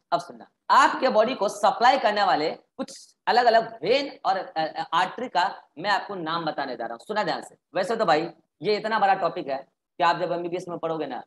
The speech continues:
आपको पूरा का पूरा एक, अ, सर्कुलर anatomy, पूरा का पूरा topic याद करना पड़ेगा और आपका दिन बड़ा ही खराब गुजरेगा उसमें। एक एक branch, एक artery का जो ब्रांच निकलता है ना,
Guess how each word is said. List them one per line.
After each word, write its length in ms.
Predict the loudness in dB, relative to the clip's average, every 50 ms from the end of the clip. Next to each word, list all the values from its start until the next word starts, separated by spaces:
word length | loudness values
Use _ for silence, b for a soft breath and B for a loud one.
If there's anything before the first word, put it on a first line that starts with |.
| _ -2 -2
आपको 200 | -2 -2 -4 -8
पूरा 240 | -8 -6 -4 -4
का 80 | -2 -4
पूरा 280 | -4 -4 -4 -2 -2 0
एक, 260 | -2 -4 -6 -8 -8
अ, 380 | -6 -4 -4 -4 -4 -6 -8
सर्कुलर 680 | -12 _ _ _ _ -4 -4 -4 -4 -4 -2 0 0 0
anatomy, 560 | 0 -2 -4 -4 -4 -4 -4 -6 -6 -6 -10
पूरा 240 | -10 _ -6 -4 -2
का 80 | -2 -4
पूरा 200 | -4 -4 -4 -4
topic 440 | -2 -2 -2 -2 -2 -4 -4 -2
याद 180 | 0 -2 -2 -2
करना 160 | -4 -8 -6 -6
पड़ेगा 280 | -6 -4 -2 2 2
और 100 | 4 4
आपका 520 | 4 2 2 2 2 2 2 2 0 -6 -14 -20 -20 _ _ _
दिन 320 | -12 -8 -8 -6 -4 -2 0
बड़ा 160 | 0 2 2
ही 100 | 2 0
खराब 420 | -2 -6 -4 -2 0 0 0 -2
गुजरेगा 320 | -6 -8 -6 -6 -6 -6 -6
उसमें। 260 | -8 -12 -14 _ _ _ _ _ _ _ _ _ _ _ _ _ _ -4 0 2
एक 200 | 4 4 4 2
एक 360 | -2 -2 0 2 2 2 0
branch, 540 | -2 -2 2 4 4 6 4 4 2 -2 -6 -4 0
एक 380 | 2 2 2 0 -4 -12 _ _ _ _ _ _ _ 0
artery 280 | 0 0 0 -2 -2 -2
का 100 | 0 -2
जो 100 | -2 -2
ब्रांच 320 | -2 0 0 0 -2 -2
निकलता 320 | -4 -4 -4 -2 -2 -2
है 120 | -4 -4 -4
ना, 200 | -6 -6 -8